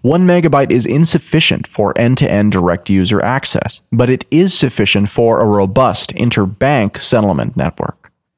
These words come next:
If the cap is not raised to some higher limit, allowing a larger number of users to maintain direct access,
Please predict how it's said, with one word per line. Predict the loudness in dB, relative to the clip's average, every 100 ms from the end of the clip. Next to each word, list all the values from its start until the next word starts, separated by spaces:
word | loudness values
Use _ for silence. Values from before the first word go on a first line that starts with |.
| _ _ _ _ _ _ _ _
If | -4
the | -2
cap | 0 0 2
is | 2 2
not | 2 2
raised | 2 2 0 0
to | -2
some | 0 -2
higher | -2 -2
limit, | -2 0 0 -2 -2
allowing | 0 2 2 2
a | 2
larger | 2 0 0
number | 0 0 0
of | 0
users | 0 2 0 0
to | 0
maintain | 0 0 0 0
direct | 0 -2 -2
access, | -2 -2 -2 -2 -2